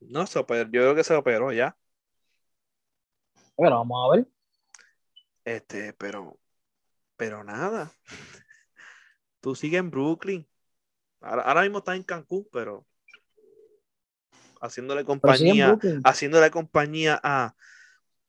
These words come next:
Speaker 1: la reinita Jaime.
Speaker 2: Shh, bajito, que se ofenden.
Speaker 1: <laughs> Pero nada, nosotros seguimos aquí disfrutando de los playoffs,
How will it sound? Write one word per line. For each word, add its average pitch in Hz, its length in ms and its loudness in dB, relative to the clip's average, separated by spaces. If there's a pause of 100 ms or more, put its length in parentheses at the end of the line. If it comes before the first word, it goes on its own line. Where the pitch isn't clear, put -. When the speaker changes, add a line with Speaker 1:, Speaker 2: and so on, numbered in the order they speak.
(160)
Speaker 1:
la 123 380 8
reinita 127 560 2
Jaime. 131 500 0 (3750)
Speaker 2:
Shh, - 420 2
bajito, 131 560 0
que 139 80 -2
se 143 100 -2
ofenden. 127 720 2
Speaker 1:
<laughs> - 1600 -10
Pero 117 260 -2
nada, 143 500 -4 (760)
nosotros 127 380 -6
seguimos 170 380 2
aquí 175 140 -8
disfrutando 160 500 -6
de 165 60 -4
los 147 120 -6
playoffs, 175 580 0